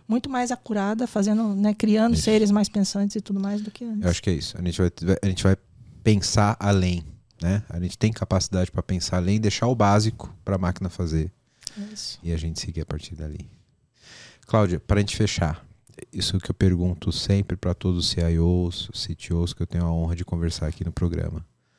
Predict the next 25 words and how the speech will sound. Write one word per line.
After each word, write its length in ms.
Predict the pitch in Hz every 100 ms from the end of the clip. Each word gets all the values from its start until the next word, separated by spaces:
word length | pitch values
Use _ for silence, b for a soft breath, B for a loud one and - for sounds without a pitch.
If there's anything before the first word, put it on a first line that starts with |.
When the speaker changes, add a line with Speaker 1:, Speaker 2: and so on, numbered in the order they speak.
| _ _ _ _ _ _
Speaker 2:
Quem 340 | - 123 143
gostaria 580 | 120 104 - 98 95 101
de 80 | 98
chegar 300 | - 87 90
numa 160 | 87 87
posição 360 | - 82 -
como 300 | 85 85 87
essa, 420 | 85 85 80 90 - _ _ _ _ _
que 300 | - 85 82 - _ _
sente 540 | - - 104 110 107
que 60 | -
tem 120 | 95
ali 120 | 92
um 80 | 92
senso 300 | 87 92 90
de 80 | -
liderança, 1000 | 87 85 85 85 90 92 87 - - 87 B B B B B
que 100 | -
tá 160 | - 95
trabalhando 1000 | - 90 87 90 101 104 101 98 90 85
pra, 400 | 90 87 85 82
pra, 320 | - 82 85 87 - - -
com, 280 | - 90 90 - - _
com 100 | -
essa, 280 | 160 - 143